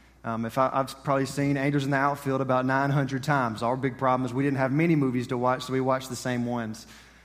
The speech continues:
Um, but it was kind of instilled in me at a very young age because my great-grandmother and my father's grandmother, I remember we used to go see her a lot whenever I was little.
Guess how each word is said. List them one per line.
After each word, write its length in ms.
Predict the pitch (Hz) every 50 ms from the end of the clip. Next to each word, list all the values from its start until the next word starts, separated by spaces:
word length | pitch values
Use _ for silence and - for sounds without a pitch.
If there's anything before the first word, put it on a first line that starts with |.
| - - -
Um, 300 | - 113 110 120 127 131 131
but 180 | 127 131 131 - - - - - - -
it 60 | 147
was 100 | 151 147
kind 160 | 156 214 220
of 60 | 208
instilled 400 | 180 151 - - - 208 202 190
in 100 | 185 160
me 100 | 151 151
at 60 | 143 135
a 60 | 123
very 280 | 120 143 160 170 160
young 300 | 151 151 147 147 147 139
age 380 | 123 127 143 147 131 120 107 110
because 220 | 113 - 131 123
my 160 | 123 123 120 123
great-grandmother 1000 | 120 127 156 165 156 139 117 131 147 170 196 196 151 123 120 117 131 143 160 160 - - - - - _ - -
and 120 | 113 117
my 80 | 113 110
father's 460 | - - 170 190 196 175 139 123 113
grandmother, 580 | 117 123 123 120 120 120 117 117 123 131 147 147 - - - - - - _ _ -
I 60 | -
remember 200 | 139 151 147 139
we 100 | 143 160
used 160 | 160 160 -
to 60 | 139
go 100 | 147 143
see 240 | 135 - - 156 147
her 120 | 143 131
a 60 | 120 120
lot 280 | 123 135 143 139 127
whenever 280 | 131 127 123 120 120 117
I 60 | 113
was 180 | 113 113 110 113
little. 360 | 117 123 120 120 117 127